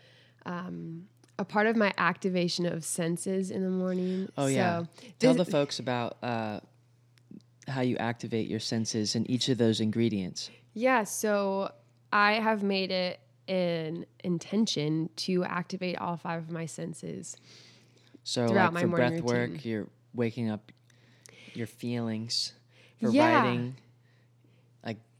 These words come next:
Speaker 2: yeah, go on, go
Speaker 1: Yeah,
Speaker 2: on.
Speaker 1: so, um, for, for touch and, and feeling, definitely breath work and writing. Just, like,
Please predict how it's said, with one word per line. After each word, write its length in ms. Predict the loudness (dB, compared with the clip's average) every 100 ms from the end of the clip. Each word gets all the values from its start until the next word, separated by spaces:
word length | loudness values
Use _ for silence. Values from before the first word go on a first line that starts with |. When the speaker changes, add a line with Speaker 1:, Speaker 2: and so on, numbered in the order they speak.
| -6
Speaker 2:
yeah, 160 | -6 -6 -6
go 140 | -4
on, 80 | 0
go 60 | 4
Speaker 1:
Yeah, 300 | 6 6 2
Speaker 2:
on. 80 |
Speaker 1:
so, 680 | -4 2 6 8 6 4 0 -2
um, 480 | 0 2 2 0 -6 -8
for, 320 | -2 0 0
for 180 | -2 -2
touch 560 | -2 -2 -2 -2 -8 -8 -16 _ _ _
and, 340 | -2 0 0
and 160 | -2 -4
feeling, 760 | -4 -4 -2 0 0 0 -2 -6 -6
definitely 420 | -6 -4 -6 -6
breath 380 | -6 -6 -6 -4
work 380 | -2 -2 -6 -18 -10
and 460 | -4 -2 -2 -4 -6
writing. 540 | -6 -6 -6 -6 -8 -12 -20 -20 -16
Just, 180 | -8 -6
like, 260 | -4 -4